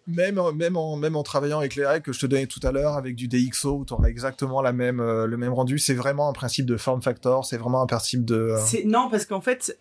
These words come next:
Speaker 2: euh, le fait de, de n'avoir que mes trente-six poses me, me booste toujours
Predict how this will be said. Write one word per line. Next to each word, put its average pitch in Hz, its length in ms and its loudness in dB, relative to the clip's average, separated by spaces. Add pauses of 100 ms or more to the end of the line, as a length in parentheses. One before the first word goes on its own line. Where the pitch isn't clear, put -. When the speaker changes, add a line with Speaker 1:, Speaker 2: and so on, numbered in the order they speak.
Speaker 2:
euh, 170 380 -4 (500)
le 185 160 2
fait 262 160 -2
de, 190 260 0
de 160 140 -6
n'avoir 180 320 -2
que 247 80 0
mes 220 160 2
trente-six 220 340 -4
poses 202 380 0 (760)
me, 180 380 0
me 175 160 0
booste 202 420 -2
toujours 254 460 0